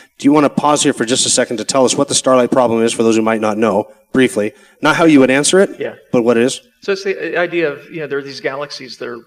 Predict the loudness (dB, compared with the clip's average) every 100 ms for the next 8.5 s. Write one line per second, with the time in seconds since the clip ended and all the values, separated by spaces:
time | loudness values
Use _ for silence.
0 | _ -12 -8 -8 -8 -8 -6 -6 -8 -10
1 | -10 -10 -8 -6 -6 -4 -4 -6 -12 _
2 | _ -16 -12 -10 -10 -10 -16 -20 -20 -10
3 | -8 -8 -10 -12 -12 -18 _ -20 -20 -20
4 | _ -12 -10 -10 -12 -20 -16 -14 -14 -10
5 | -10 -8 -6 -6 -8 -14 -10 -6 -4 -4
6 | -6 -8 -8 -8 -10 -12 -14 -8 -8 -8
7 | -12 -12 -14 -14 -12 -10 -10 -14 -10 -10
8 | -10 -10 -8 -8